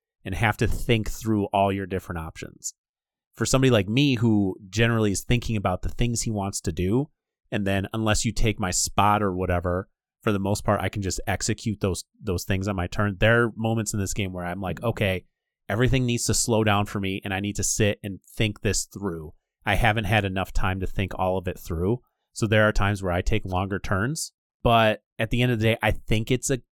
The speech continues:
game problem because of the domino effect Ashley was talking about, being able to trip all those dominoes and get all those things. You know, 'cause I don't know how many times you'll do something and it feels like you've done a ton. You're like, "Did I take one action or two?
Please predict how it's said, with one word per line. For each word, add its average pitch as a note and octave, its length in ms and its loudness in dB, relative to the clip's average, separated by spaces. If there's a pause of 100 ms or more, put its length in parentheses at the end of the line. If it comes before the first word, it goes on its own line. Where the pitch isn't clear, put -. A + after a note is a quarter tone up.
(460)
game B2+ 320 2
problem F#2+ 720 -2 (380)
because G#2 540 0
of G#2 120 -2
the G#2 100 2
domino A2 540 2
effect F2 380 -6
Ashley D#2+ 340 -6
was F#2 120 -8
talking C3+ 380 0
about, C2+ 320 -10 (340)
being G#2 180 2
able G#2+ 240 4
to G2 120 0
trip A#2+ 340 0
all G#2+ 120 2
those G2 180 0
dominoes G2+ 420 0
and F#2 100 -6
get F#2 120 2
all F#2+ 140 2
those F2 180 -4
things. F#2 480 -4 (680)
You G#2+ 100 -2
know, A2+ 180 2
'cause A#2 200 0
I G#2+ 100 4
don't C3 120 4
know B2 80 4
how B2 100 4
many A#2+ 100 2
times A2+ 300 2
you'll A2+ 100 0
do G#2+ 220 2
something G#2 340 0
and G2 80 0
it G2 120 -6 (140)
feels C#3+ 200 2
like G#2+ 160 2
you've F#2+ 120 -8
done G#2+ 160 2
a F2 60 -2
ton. E2+ 460 0 (400)
You're A2+ 120 -2
like, G#2 160 2
"Did C3 120 2
I F#3+ 80 2
take G#3 200 2
one A2+ 200 2
action G#2 340 0
or E2 100 -4
two? B1 380 -10